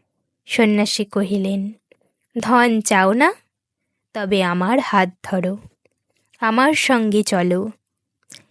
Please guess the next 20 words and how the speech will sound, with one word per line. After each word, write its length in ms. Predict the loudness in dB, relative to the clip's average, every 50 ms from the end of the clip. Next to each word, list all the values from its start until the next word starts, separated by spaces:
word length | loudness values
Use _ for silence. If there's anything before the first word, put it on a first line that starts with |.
| _ _ _ _ _
এবারে 500 | -2 0 2 4 4 4 2 2 0 0 -2 -8 _ _ _ _ _ -20 _
আর 380 | _ -2 0 2 2 2 2 0
আলো 360 | 0 0 0 0 0 0 -2
জ্বলল 400 | -2 0 -2 -2 0 0 -2 -2
না। 320 | -2 -4 -4 -6 -8 -12 -14 -18 -20 -20 _ _ _ _ _ _ _ _ _ _ _ _ _ _
এক 240 | -2 -2 0 -2 -2 -4
হাতে 240 | -4 -2 0 -2 -2
ষষ্ঠী 600 | 0 0 0 0 0 -2 -4 -6 -8 -8 -8 -8 -8 -12 _ _ _ _ _ _ _ -4
ও 300 | -2 0 0 0 0 -2 -4 _ _ _ _ 0
আর 220 | 2 2 4 4
এক 220 | 2 0 0 0 0
হাতে 260 | 0 2 4 2 2
সন্ন্যাসীর 720 | 2 2 0 0 2 2 2 2 2 2 2 2 2 2
উত্তরীয় 680 | 2 2 0 -2 _ -8 -6 -4 -2 0 0 0 0 0
ধরে 400 | 0 0 0 2 2 2 2 2
মৃত্যুঞ্জয় 800 | 2 0 -2 -2 _ -4 -2 -2 0 0 0 0 0 0 0
ধীরে 320 | -2 -2 -2 0 0 0 -2
ধীরে 420 | -2 -2 -2 0 2 0 0 0
চলতে 480 | 0 0 0 -2 -2 -4 -6 -6 -6 -4
লাগল। 460 | -4 -6 -6 -6 -6 -6 -6 -8